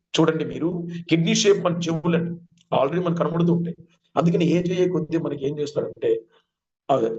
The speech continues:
చెవులు వినబడకపోవడం జరుగుతుంది. అందుకే ప్రతి ఒక్కరు ఈ క్యూర్ సెల్ వాడకుండా, వాడడం ద్వారా మన కిడ్నీ మెయింటెనెన్స్ పెంచుకోవచ్చు. ఈ కిడ్నీ, ఈ క్యూర్ సెల్ స్పెషాలిటీ ఏంటంటే మెయింటెనెన్స్ our body,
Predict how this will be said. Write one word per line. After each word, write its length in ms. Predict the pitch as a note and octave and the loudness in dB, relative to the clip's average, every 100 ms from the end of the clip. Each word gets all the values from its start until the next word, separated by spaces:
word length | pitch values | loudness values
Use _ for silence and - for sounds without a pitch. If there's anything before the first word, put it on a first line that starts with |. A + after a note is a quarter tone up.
| - | -6
చెవులు 200 | - D#3 D3 | 0 0 0
వినబడకపోవడం 540 | D3 D3 D3 C#3+ C3 | 0 -2 -2 -4 -4
జరుగుతుంది. 500 | - - F3 E3+ - - | -6 -8 -10 -10 -6 2
అందుకే 260 | E3+ E3+ D#3 D3+ - | 2 4 2 2 0
ప్రతి 180 | D3 F3+ | 0 0
ఒక్కరు 240 | E3+ E3+ | 0 2
ఈ 80 | E3 - | 0 -2
క్యూర్ 180 | D#3 E3 | -8 -2
సెల్ 140 | D#3 C3 | 0 2
వాడకుండా, 440 | C3 C3+ - - - | 2 0 -6 -16 -4
వాడడం 340 | C3 C#3 D3 D3+ | 0 0 -2 -6
ద్వారా 200 | - - - _ _ _ - - | -10 -14 -20 _ _ _ -20 -4
మన 120 | C#3+ | -2
కిడ్నీ 320 | D3 E3 E3+ | -2 -4 -2
మెయింటెనెన్స్ 520 | E3+ D#3+ - - F3 E3+ - | 0 0 -2 -6 -6 -8 -8
పెంచుకోవచ్చు. 580 | E3 - - - - E3+ - _ _ - | -10 -10 -12 -12 -8 -8 -10 _ _ -2
ఈ 60 | - | -2
కిడ్నీ, 440 | - - - - | -2 -6 -8 -2
ఈ 120 | E3 E3+ | 2 4
క్యూర్ 220 | E3+ G#3+ A3 | 2 0 2
సెల్ 140 | F#3+ | 0
స్పెషాలిటీ 540 | - - D3+ F#3+ F#3+ D#3+ | 0 -4 -2 -2 -2 -4
ఏంటంటే 360 | C#3 C3+ - - - _ _ | -6 -8 -8 -8 -10 _ _
మెయింటెనెన్స్ 680 | B2 E3 E3+ E3+ G3 F#3 - | 0 2 2 0 0 0 2
our 100 | D#3 C#3+ | 0 2
body, 240 | C#3 C3+ | 0 0